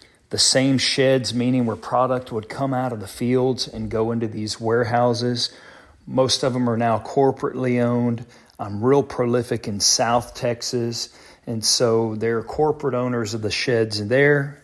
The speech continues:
as there are in California. So that gave me a leg up. A lot of the brokerage, the people that book the loads, and shippers, and of course customers in this, uh, connected world,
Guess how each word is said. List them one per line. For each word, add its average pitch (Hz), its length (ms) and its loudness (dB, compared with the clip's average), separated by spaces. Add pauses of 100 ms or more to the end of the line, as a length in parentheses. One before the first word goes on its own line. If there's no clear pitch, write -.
as 107 280 -4
there 104 180 -2
are 107 240 -4
in 107 60 -12
California. 123 760 0
So - 180 -2
that 139 240 -6
gave 131 240 2
me 123 180 2
a 117 60 4
leg 117 340 2
up. 117 200 2
A 113 40 0
lot 110 260 2
of 107 40 -6
the 104 100 -2
brokerage, 113 640 0
the 113 100 -6
people 117 360 -6
that - 260 -10
book 151 260 -2
the 139 140 -2
loads, 127 640 4 (440)
and 107 140 -8
shippers, 143 520 0
and 185 100 -6
of 196 80 -6
course 135 360 -4
customers 113 760 -8
in 107 220 -8
this, 107 400 -2
uh, 104 320 -4
connected 113 540 -6
world, 107 520 -4